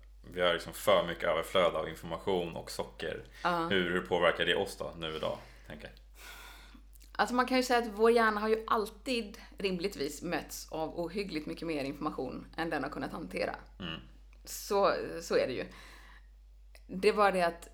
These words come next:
Speaker 2: vi har ju den sållningsmekanismen, man säger, som vi har i hjärnan för att uppmärksamma vissa saker och sen bara filtrera bort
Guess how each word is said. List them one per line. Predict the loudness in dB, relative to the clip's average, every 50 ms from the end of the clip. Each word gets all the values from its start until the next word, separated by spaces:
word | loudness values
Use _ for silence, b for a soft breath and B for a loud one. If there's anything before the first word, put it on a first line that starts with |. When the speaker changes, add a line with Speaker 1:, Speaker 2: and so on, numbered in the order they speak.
| -20 -20 -14
Speaker 2:
vi | -8 -4 -2 -2
har | 0 2 2 2
ju | 2 2 -2 -2 -2 -4 -10 -8
den | -2 2 4 4 4 2 0 -4
sållningsmekanismen, | -6 -6 -2 0 2 2 2 0 0 -2 -2 -4 -4 -6 -6 -2 0 0 0 0 -2 -2 -4 -4 -4
man | -4 -4 -4
säger, | -6 -6
som | -6 -6
vi | -6 -4
har | -2 -2 -2
i | 0
hjärnan | 0 0 0 -2 -4 -4 -4
för | -6 -6 -6
att | -6 -6 -8 -10 -10
uppmärksamma | -8 -8 -6 -4 -4 -4 -4 -2 -4 -2 -2
vissa | -2 -2 -4 -4
saker | -4 -4 -4 -4 -4 -8
och | -10
sen | -8 -8 -6
bara | -4 -4 -4 -4 -6 -8 -14 -20 -20 -20 -20 -20 -12 -8
filtrera | -6 -6 -4 0 2 2 4 4
bort | 4 2 2 0 -14